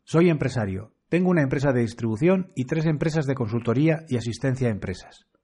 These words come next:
Asimismo, soy presidente del Consejo Rector de una cooperativa de trabajo asociado dedicada a la construcción. Para poner en valor mi conocimiento y experiencia, basada en treinta años dedicados a la gestión de empresas,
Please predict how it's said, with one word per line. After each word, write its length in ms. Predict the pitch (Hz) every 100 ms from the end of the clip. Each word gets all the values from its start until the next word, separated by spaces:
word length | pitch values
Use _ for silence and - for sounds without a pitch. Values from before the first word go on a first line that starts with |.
| _ _ _ -
Asimismo, 800 | 117 123 135 185 202 208 - _
soy 200 | - 147
presidente 500 | 151 135 147 185 175
del 140 | 160
Consejo 360 | 135 135 165 151
Rector 320 | 135 120 165
de 60 | 151
una 160 | 147
cooperativa 540 | 131 131 117 113 147 135
de 80 | 117
trabajo 320 | 120 123 107
asociado 520 | 104 104 156 160 165 - _ _ -
dedicada 440 | 123 120 120 120
a 40 |
la 80 | 113
construcción. 640 | 107 101 98 104 92 90 - _ _ _ _ _ _ _ -
Para 200 | 131 131
poner 300 | 131 170 202
en 100 | 196
valor 280 | 170 165
mi 100 | 151
conocimiento 640 | 131 127 123 135 135 131 123
y 80 |
experiencia, 720 | 117 - 120 127 135 120 104 - _
basada 380 | 123 120 151 139
en 80 |
treinta 320 | 131 147 147 135
años 240 | 139 123
dedicados 460 | 117 113 123 110 113
a 40 |
la 100 | 110
gestión 320 | 107 - 117
de 60 | 104
empresas, 520 | 98 156 160 180 -